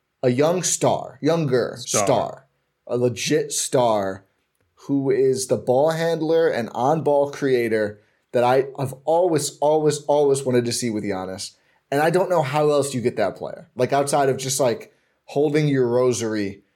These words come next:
Speaker 1: and praying MarJon comes back as young, you know, Paul George next year or whatever, which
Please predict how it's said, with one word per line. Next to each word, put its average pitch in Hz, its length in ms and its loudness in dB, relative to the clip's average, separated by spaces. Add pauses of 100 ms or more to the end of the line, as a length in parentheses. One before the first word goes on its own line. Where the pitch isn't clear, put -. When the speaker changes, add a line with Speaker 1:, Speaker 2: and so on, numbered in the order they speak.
(240)
Speaker 1:
and 107 280 0
praying 123 500 0
MarJon 117 600 0
comes 117 300 -2
back 107 340 0
as 107 180 -4
young, 110 520 -2 (200)
you 135 100 -2
know, 113 120 2
Paul 131 300 0
George 117 440 0
next 104 260 -8
year 104 160 -2
or 92 80 -2
whatever, 85 360 -6
which 120 360 -4